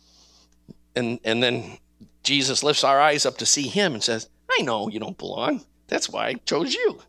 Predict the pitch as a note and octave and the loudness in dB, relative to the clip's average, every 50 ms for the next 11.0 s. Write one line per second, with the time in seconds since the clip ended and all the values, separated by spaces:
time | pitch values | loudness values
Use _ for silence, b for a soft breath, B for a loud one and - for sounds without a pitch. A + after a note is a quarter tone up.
0 | B B B B B - - F#3+ - - G2 A#2 C3 - D4 - - B3 B3+ A#3 | B B B B B -4 -4 -2 -4 -6 -8 -6 -4 -2 2 2 4 4 2 0
1 | B3 G#2+ - - - - - - _ _ _ _ _ B B B B B B B | -2 -4 -6 -8 -12 -20 -20 -20 _ _ _ _ _ B B B B B B B
2 | B B B B B B B B B B B B B B B _ - - - - | B B B B B B B B B B B B B B B _ -20 -20 -20 -20
3 | - - _ _ - B B B B B B B B B B B B B B B | -20 -20 _ _ -20 B B B B B B B B B B B B B B B
4 | - _ _ _ _ _ _ _ _ - - b b b b b b b b b | -20 _ _ _ _ _ _ _ _ -20 -20 b b b b b b b b b
5 | b b b b b b b _ _ _ _ _ _ _ _ _ _ - - - | b b b b b b b _ _ _ _ _ _ _ _ _ _ -2 2 6
6 | G#3+ G#3+ G3 F3 C#3 A#2 D3 C#3+ - - G#3+ A#3 A3 F#3+ D#3+ C3+ A2+ - - - | 6 8 8 6 4 2 -2 0 2 4 6 6 6 4 2 0 -6 -4 -2 0
7 | D3+ D#3 D3 B2+ B2+ A#2 B2+ C3+ C3+ B2+ - C3+ C3+ C3+ B2+ B2 B2 B2 B2+ B2+ | 2 4 4 4 2 2 2 0 0 0 2 2 4 4 4 4 4 4 4 4
8 | A#2 A2+ C3+ A#2+ A#2+ A#2 A#2+ A#2+ A#2+ A#2 - B B - C3 C#3 C#3 - - C#3+ | 2 2 2 2 2 2 2 0 0 -2 -4 B B 0 2 2 4 2 2 2
9 | D3 C#3 B2+ - - - - - - B2 B2+ B2+ B2 A#2+ A#2 - - - C3 C3+ | 2 0 0 0 -4 -10 -6 0 2 2 2 2 2 0 0 0 0 2 4 4
10 | C3+ - B2 A#2+ C3 C3+ C3 A#2 B2 A2+ A2+ G#2 - - A#2 A#2 A#2 - - | 4 2 0 0 0 0 2 2 0 0 2 2 4 4 4 4 2 -2 -8